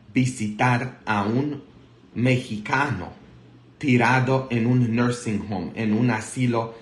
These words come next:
de ancianos. ¿Mm? Ah, pero están rellenos los an-, los nursing homes.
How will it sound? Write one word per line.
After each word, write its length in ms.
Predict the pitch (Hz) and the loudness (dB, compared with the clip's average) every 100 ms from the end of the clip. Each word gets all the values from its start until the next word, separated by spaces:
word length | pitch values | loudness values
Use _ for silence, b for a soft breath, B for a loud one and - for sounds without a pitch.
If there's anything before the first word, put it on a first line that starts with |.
| B | B
de 160 | 107 113 | -2 0
ancianos. 920 | 107 104 - 120 101 80 67 - - - - - - - - - _ - - - | 0 -2 -4 -2 -2 -2 -8 -12 -20 -20 -20 -20 -20 -20 -20 -20 _ -20 -20 -14
¿Mm? 300 | - 131 - - - - - - - - - _ - - - | -10 -10 -10 -20 -20 -20 -20 -20 -20 -20 -20 _ -20 -20 -14
Ah, 260 | 95 120 117 | -8 -6 -4
pero 160 | 101 | -6
están 340 | 98 - 117 104 | -6 -4 -4 -2
rellenos 680 | 101 104 139 107 92 - - | -2 0 -2 -4 -6 -14 -8
los 260 | 104 98 | -6 -4
an-, 220 | 101 95 - | -6 -8 -6
los 200 | 101 92 | -6 -4
nursing 440 | 107 110 - 101 98 | -2 -4 -4 -8 -6
homes. 300 | 98 - | -6 -8